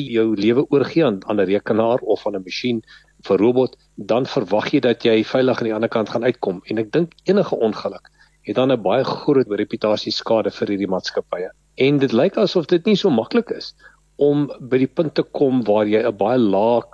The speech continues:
persentasie van ongelukke het nie. Die hoeveelheid ongelukke is nog steeds 'n bekommernis en daarom lyk dit nie asof ons dit so maklik gaan regkry om selfbestuurkarre op 'n daaglikse basis te sien op die meeste paaie in die wêreld.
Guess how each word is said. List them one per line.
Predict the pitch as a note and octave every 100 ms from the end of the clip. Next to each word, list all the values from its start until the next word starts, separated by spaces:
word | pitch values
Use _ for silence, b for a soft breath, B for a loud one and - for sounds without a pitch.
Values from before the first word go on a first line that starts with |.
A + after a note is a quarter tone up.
| _
persentasie | B2 - A#2+ - A#2+ A2+ A#2+
van | G#2+
ongelukke | A2+ G#2+ G#2+ - F#2
het | F#2+
nie. | F#2 F#2
Die | F#2+
hoeveelheid | - C3+ B2 -
ongelukke | B2+ - B2 B2+ - B B -
is | -
nog | A#2+
steeds | - D3+ -
'n |
bekommernis | A#2+ - D3+ E3 F#3+ -
en | A2
daarom | F#2 B2 E3 D3+ B B -
lyk | G#2+ G#2+ C3 _ - B2+ B2
dit | C#3+ -
nie | G3+ G3+
asof | D#3 - D3 - - C3
ons | C#3+ C#3+
dit | D#3+
so | F3
maklik | C3+ - -
gaan | D3
regkry | A#2 D#3 - F2+ - b b b _
om | - C#3
selfbestuurkarre | - C#3 - B2+ - C3 B2+ - B2+ A#2+ B2 - _ -
op | B2
'n | A#2
daaglikse | G#2+ A#2 - - C#3
basis | G#2+ G#2 - A2+ -
te |
sien | A2+ - A2
op | G#2+
die | G2+
meeste | F#2+ F#2+ -
paaie | - G2+ G2
in |
die | F2+
wêreld. | E2 -